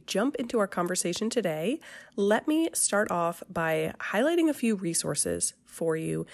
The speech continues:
because we actually have a brand new freebie, um, to celebrate our one hundredth episode. <laughs> We have got a new freebie, the one hundred Ways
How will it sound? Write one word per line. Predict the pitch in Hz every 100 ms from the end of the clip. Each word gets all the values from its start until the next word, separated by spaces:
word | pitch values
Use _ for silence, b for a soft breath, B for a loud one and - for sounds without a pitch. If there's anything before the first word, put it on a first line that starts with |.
| B B
because | 196 208
we | 190
actually | - 220 - 302
have | 254 233
a | 196
brand | 196 165 175 180 208 247
new | - 214 208 202 -
freebie, | - - 185 175 165 175 302 - B B B B -
um, | 160 151
to | -
celebrate | 151 - 135 180 208 226 - -
our | 165
one | 160 165
hundredth | 143 170 269
episode. | 269 247 - 196 190 202 -
<laughs> | -
We | 247 220 240
have | - 254
got | - 180 175 - B B B B
a | 190
new | 175 202 285
freebie, | - 226 208 208 208 - -
the | 175 175
one | 165 160
hundred | - 185 208 233 277 -
Ways | 214 202 180 180 185 214